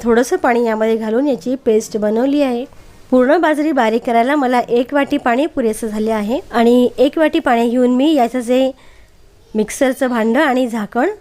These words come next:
धुवून ते पाणी मी यामध्ये घातलेलं आहे आणि थोडंसं मिश्रण पातळ बनवण्यासाठी आणखी एक वाटी पाणी मी यात घातलेलं आहे. म्हणजे आपली साडेतीन वाटी बाजरी होती, तर तीन वाट्या पाणी मी यामध्ये घातलं आहे आणि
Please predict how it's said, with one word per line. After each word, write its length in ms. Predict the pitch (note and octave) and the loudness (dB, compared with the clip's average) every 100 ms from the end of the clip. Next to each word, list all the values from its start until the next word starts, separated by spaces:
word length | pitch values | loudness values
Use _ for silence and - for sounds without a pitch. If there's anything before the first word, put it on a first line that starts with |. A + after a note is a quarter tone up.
| _ | _
धुवून 360 | G#3 A3 B3 F4+ - - _ | -4 2 2 2 -2 -20 _
ते 80 | A#3+ | -2
पाणी 320 | A#3 A#3 A#3+ | 0 0 -2
मी 200 | B3 C4 G4+ G#4 | -2 -2 -4 -6
यामध्ये 520 | A#3 A3+ A3+ A3 C#4 | -4 -2 0 0 0
घातलेलं 460 | C#4+ A3+ G#3+ G#3+ G#3+ | 0 -4 -2 0 0
आहे 240 | G#3 A#3+ F#4+ - - _ - - - - - - | -2 -4 -6 -14 -20 _ -20 -20 -20 -20 -20 -6
आणि 360 | A3 A#3 B3 B3 | 0 2 2 0
थोडंसं 460 | - A#3 D4+ - E4+ | 2 2 2 2 2
मिश्रण 420 | D4 A#3+ A#3+ C4 | 2 0 -2 0
पातळ 320 | B3 A3 B3+ | 0 -2 0
बनवण्यासाठी 640 | D#4+ C4+ B3 A#3+ A#3+ - F#4 - - _ | 0 2 0 -2 -4 -4 -6 -6 -20 _
आणखी 340 | - A#3 A#3+ E4+ | -2 -2 2 0
एक 140 | F4 | 2
वाटी 220 | B3 A3 | 0 -2
पाणी 280 | A#3 A3+ A3 | -2 -2 0
मी 160 | A3+ D4 | 0 0
यात 220 | D4+ G3+ | 0 -2
घातलेलं 380 | G#3 G#3+ G#3+ A3 | -4 -4 -2 0
आहे. 240 | G#3+ B3 F4+ - - - - | -2 -4 -6 -14 -20 -20 -8
म्हणजे 300 | A#3+ A#3+ A#3+ | 0 0 2
आपली 280 | D#4+ D4 D4+ D4+ - - | 0 0 -4 -4 -12 -4
साडेतीन 460 | A#3 A3 A#3 D4+ F4+ | 0 0 0 2 4
वाटी 300 | C#4 C4+ C4+ | 2 -2 -2
बाजरी 360 | A3 G3+ A3 | 0 0 0
होती, 300 | C4 B3 C#4+ G4+ - - - | -2 -2 -4 -6 -12 -20 -2
तर 120 | B3+ B3+ - | -2 0 2
तीन 180 | D4+ | 4
वाट्या 280 | F4 C4+ C4 | 4 2 -2
पाणी 280 | B3+ A3 B3 | -2 0 0
मी 180 | D4 C#4+ | 0 0
यामध्ये 340 | A#3 G#3 G3+ | 0 -2 -2
घातलं 300 | A3 G#3 G#3+ | -4 -4 -4
आहे 80 | D4+ F#4 - - - | -4 -6 -20 -20 -8
आणि 280 | A3 A3+ | 0 2